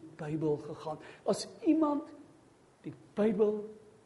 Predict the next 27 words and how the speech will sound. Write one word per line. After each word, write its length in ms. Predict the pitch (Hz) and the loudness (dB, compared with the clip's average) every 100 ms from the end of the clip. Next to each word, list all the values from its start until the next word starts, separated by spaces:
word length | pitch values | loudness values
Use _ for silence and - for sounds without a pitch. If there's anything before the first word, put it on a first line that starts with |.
| - - | -20 -18
in 100 | 135 | -16
die 180 | 160 220 | 0 2
eerste 220 | 233 233 | 4 0
eeu 120 | 226 | -6
na 160 | 220 220 | -4 -6
Christus 440 | 208 180 175 175 | -4 -4 -4 -8
geken 240 | - 135 160 | -10 -6 -4
het, 140 | 156 | -4
was 100 | 147 | -6
dit 140 | 151 147 | -8 -8
'n 40 | |
fariseer 840 | 131 165 147 - - 185 190 202 202 - - - - | -8 -6 -6 -8 -6 0 2 2 -2 -8 -18 -20 -20
soos 220 | - - - - | -20 -18 -18 0
Paulus. 420 | 196 180 151 - | 4 4 4 -2
Trouwens, 300 | - 196 208 | -2 -2 0
hy 120 | 190 | 2
was 220 | 185 202 220 | 2 0 0
'n 80 | |
disipel 500 | 214 214 - 220 240 | -4 -6 -8 -8 -8
van 300 | 214 240 233 220 - - _ _ _ _ _ | -8 -8 -8 -10 -18 -20 _ _ _ _ _
Gamaliel. 1040 | - - - 233 269 277 269 247 190 139 123 - - - - _ _ - | -20 -12 -4 -2 -2 -2 -2 2 2 0 -6 -14 -20 -20 -20 _ _ -4
Josephus 680 | 180 - 233 254 - 220 | -2 -2 0 -2 -2 -4
sê 100 | 226 202 | -2 -2
dis 160 | 202 | -4
die 80 | 226 | -4
belangrikste 1120 | 185 202 165 175 220 233 233 - - 226 254 - - - - - - _ _ _ _ _ _ | 0 2 2 0 0 0 0 -2 2 2 2 -4 -14 -18 -20 -20 -20 _ _ _ _ _ _
Hebreëse 880 | - 139 - - 185 208 196 - 208 | -10 -10 -12 -4 0 0 -2 -4 -6